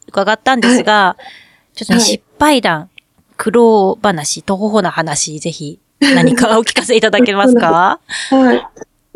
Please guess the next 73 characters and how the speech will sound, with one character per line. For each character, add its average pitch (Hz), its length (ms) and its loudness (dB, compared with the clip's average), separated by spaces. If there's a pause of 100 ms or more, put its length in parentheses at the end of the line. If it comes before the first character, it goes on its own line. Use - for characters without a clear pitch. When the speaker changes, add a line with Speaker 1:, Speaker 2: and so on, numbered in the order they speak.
(280)
Speaker 2:
ま 339 120 4
ず 415 100 2
で 302 100 4
す 269 80 2
ね、 247 260 4
オ 285 120 4
ン 330 100 6
ラ 349 120 2
イ 339 120 4
ン - 20 0 (200)
で 247 140 4
の 247 100 4
秘 262 100 -4
書 247 420 2
で 233 180 0
は、 262 400 2 (480)
失 - 300 0 (140)
敗 277 260 4
は 277 140 4
ま 277 200 4
ず 226 180 0
な 262 180 4
い 262 40 4
ん 240 40 4
で 214 60 0
す。 - 100 -2
オ 247 100 4
ン 247 80 6
ラ 269 100 4
イ 247 80 4
ン 214 40 2
な 208 80 2
の 190 120 2
で。 196 220 2
Speaker 1:
う 240 60 2
ん。 202 760 2 (360)
Speaker 2:
ま 254 140 4
あ、 240 40 0
き - 100 -4
ち 320 120 2
ん 359 40 4
と - 80 -2
考 262 320 4 (120)
え 285 120 2
て 240 140 0
か 247 140 0
ら 269 120 4
メ 226 220 4
ー - 20 0
ル 202 220 4
を 202 60 4
発 202 240 -2
送 190 160 4
し - 100 0
た 240 200 2
り、 262 400 4 (680)
ま 262 100 0
あ、 - 60 -14 (120)
単 294 200 2
発 285 200 -2
な 285 100 6
作 294 200 0
業 262 120 4
っ - 40 2
て 208 100 0
い 202 40 6
う - 20 4
の 196 80 2
が 190 120 2
な 247 200 4
い 240 100 4
の 185 140 0
で、 196 360 2